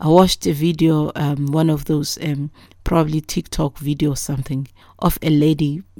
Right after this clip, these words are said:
calling heaven and speaking to God. Um, it's a joke. And, and, and this, this woman speaks to God. She ad-, she addresses him, you know, in funny words. But the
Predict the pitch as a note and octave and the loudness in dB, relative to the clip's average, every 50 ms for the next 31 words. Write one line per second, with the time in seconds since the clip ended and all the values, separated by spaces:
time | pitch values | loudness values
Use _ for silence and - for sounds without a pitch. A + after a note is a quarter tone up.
0 | C#3+ - - - - - F3 D#3 D3 C#3+ C3+ C3+ C3+ - - C#3+ - - C#3+ C3+ | -18 -14 -12 -8 -2 0 2 2 2 2 0 -2 -4 -6 -10 -12 -10 -8 -4 -2
1 | D#3 D3+ C#3+ D3 C#3 C3+ C#3 C3 C3 - - - - D#3+ D3 - - D3 C#3+ C3+ | -2 -2 0 0 0 0 0 -2 -4 -6 -8 -4 -2 -4 -2 -2 -2 -4 -4 -4
2 | - - - - D3+ D3 C#3+ C#3+ - - - - - - _ - - D3+ D3 C#3+ | -6 -8 -6 -4 -2 -2 -2 -4 -8 -14 -20 -20 -20 -20 _ -4 -2 0 0 0
3 | D3 C#3+ - - - F3 D3+ - D#3+ - - F3 D#3+ C#3+ C3 - - - - - | 0 -2 -2 -2 -4 -4 -2 0 -2 0 2 2 2 2 2 -2 -8 -16 -18 -16
4 | - - - - - E3+ F3 D#3+ - - - E3+ E3 E3 - - E3 D#3+ D#3+ F#3 | -18 -18 -20 -8 -2 0 2 2 2 0 -2 -2 -2 -2 0 2 4 4 4 2
5 | F3 - - - - - D3+ F3 F#3 - - E3+ D#3 D#3 D#3 D3+ D3 D3 D3+ - | 2 -2 -4 -6 -6 -4 0 0 0 0 0 0 2 2 2 2 2 0 -4 -6
6 | - - - _ _ - - - - - F3+ - - - - - - - D#3 D3+ | -14 -20 -20 _ _ -8 -8 -6 -2 0 0 0 -2 -4 -6 -6 -2 0 0 0
7 | D3+ D3 D#3 D#3 - B2 - C3 D3+ G3+ - - - - - D#3 E3 - - - | 0 0 -2 -4 -6 -6 -6 -8 -10 -10 -8 -6 -6 -4 -2 -2 -4 -4 -4 -4
8 | - - - F3 D#3+ - - E3 E3+ - - D#3+ - - - F3 D#3+ D3+ D3 - | -4 -2 -2 -4 -4 -2 -2 -2 -2 -2 -2 -4 -4 -2 0 2 2 2 0 -4
9 | - - - - - - - D3 D#3 D#3+ D#3+ D#3+ D#3 D#3 - - D#3 D3 C#3 - | -8 -18 -20 -20 -20 -4 0 4 4 6 6 6 4 2 0 0 0 0 0 0
10 | - F#3 F3+ E3+ D#3 C#3+ C#3+ D3 C#3+ C#3 C3 - - - - - E3 D3+ - - | 0 0 2 2 2 2 2 2 2 0 -2 -4 -8 -8 -2 -2 -2 -2 -2 -6
11 | - - - - - - - - - - | -14 -18 -18 -20 -20 -20 -8 -4 -4 -2